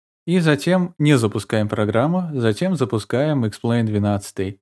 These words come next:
чтобы он создал записи в Scenery Pack ini. Запустили,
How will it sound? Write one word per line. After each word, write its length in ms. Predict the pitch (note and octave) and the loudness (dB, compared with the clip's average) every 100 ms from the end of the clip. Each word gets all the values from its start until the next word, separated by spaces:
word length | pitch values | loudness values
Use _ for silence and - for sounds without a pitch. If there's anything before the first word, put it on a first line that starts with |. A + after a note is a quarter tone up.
| _ - | _ -16
чтобы 360 | - C3 A#2 | -2 0 2
он 280 | B2+ C3+ B2+ | 2 2 0
создал 760 | A2 C3 B2+ A2+ A2 G#2+ G#2 G#2 | 0 0 2 0 0 0 2 0
записи 640 | G#2 C3+ E3 F3 - D#3+ | 0 -2 -2 -6 -4 -2
в 240 | C3+ A#2 A2+ | 0 0 -2
Scenery 540 | - D3 D3+ C#3+ C3 | -2 -2 0 0 0
Pack 240 | B2+ B2+ | -2 -2
ini. 300 | C#3 C#3 E3 E3 _ _ _ _ _ _ - | -2 0 -2 -4 _ _ _ _ _ _ -4
Запустили, 760 | B2 A#2+ A2 - G3 G3+ F#3 | -2 0 -4 0 2 2 -2